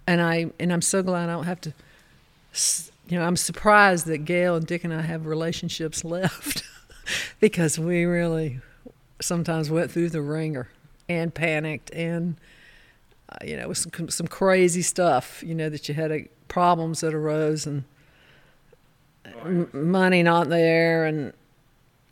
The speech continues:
uh, you know, having to ask somebody to leave, <laughs> things like that. You know, really, there's lots of s-,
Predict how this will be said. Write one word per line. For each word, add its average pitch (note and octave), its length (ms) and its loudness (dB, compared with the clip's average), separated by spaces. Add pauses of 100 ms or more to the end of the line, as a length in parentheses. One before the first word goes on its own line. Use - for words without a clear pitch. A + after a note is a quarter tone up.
(280)
uh, - 40 -12
you D#3 160 -8
know, D3+ 160 -2
having E3+ 260 2
to E3 60 4
ask F3 220 4
somebody F3+ 280 2
to E3+ 80 0
leave, E3 720 6
<laughs> - 320 -16
things - 260 2
like G3 220 6
that. E3+ 360 6
You E3+ 80 -2
know, D#3+ 120 0
really, E3+ 360 -2
there's D#3+ 280 -4
lots E3+ 300 -2
of D#3+ 80 -4
s-, - 200 -6